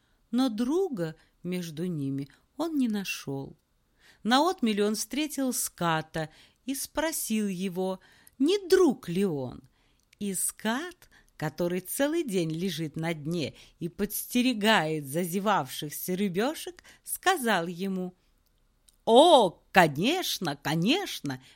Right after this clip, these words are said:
я друг тебе. Иди скорее ко мне, и мы никогда не расстанемся",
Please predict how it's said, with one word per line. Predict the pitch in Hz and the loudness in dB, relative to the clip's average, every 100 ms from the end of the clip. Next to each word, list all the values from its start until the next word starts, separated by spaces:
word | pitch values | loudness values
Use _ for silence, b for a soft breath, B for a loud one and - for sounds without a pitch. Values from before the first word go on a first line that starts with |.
| B | B
я | 123 160 185 | -2 4 4
друг | 139 139 247 302 | 2 0 0 0
тебе. | - - 381 196 123 - b b b _ | -6 -2 0 0 -4 -12 b b b _
Иди | 427 359 349 | -6 2 2
скорее | - - 226 214 185 | 2 2 2 2 0
ко | - 226 | 2 2
мне, | 214 190 156 - b b - | 2 0 -2 -8 b b -6
и | 175 | -2
мы | 165 156 | -2 -2
никогда | 151 185 302 359 _ 302 311 233 151 185 170 | -2 0 0 -2 _ 4 4 2 4 6 6
не | 170 165 | 2 0
расстанемся", | 190 202 - - - 190 175 160 156 147 - | 0 0 -4 -4 4 6 6 2 -2 -4 -6